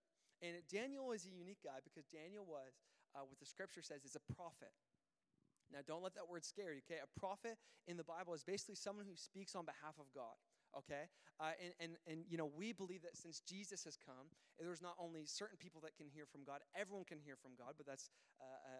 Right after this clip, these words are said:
a, another story for another week. Um, but basically what happens is one day God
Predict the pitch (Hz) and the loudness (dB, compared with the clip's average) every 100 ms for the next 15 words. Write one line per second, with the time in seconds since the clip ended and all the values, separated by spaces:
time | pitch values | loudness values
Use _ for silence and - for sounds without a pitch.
0 | - 131 - 139 135 - - 170 143 151 | -4 -8 -6 -6 -6 -6 0 0 0 -2
1 | 143 135 131 135 170 165 - - - 147 | -4 -4 -2 -2 -4 -6 -18 -20 -12 -4
2 | 143 143 - - - 165 220 - 196 220 | -4 -4 -12 -10 0 6 6 8 8 8
3 | 254 254 247 196 190 - - - 156 220 | 6 2 2 4 2 0 -12 -8 2 4
4 | 254 185 165 156 - - 139 175 190 214 | 4 4 4 2 -4 -16 -2 2 2 0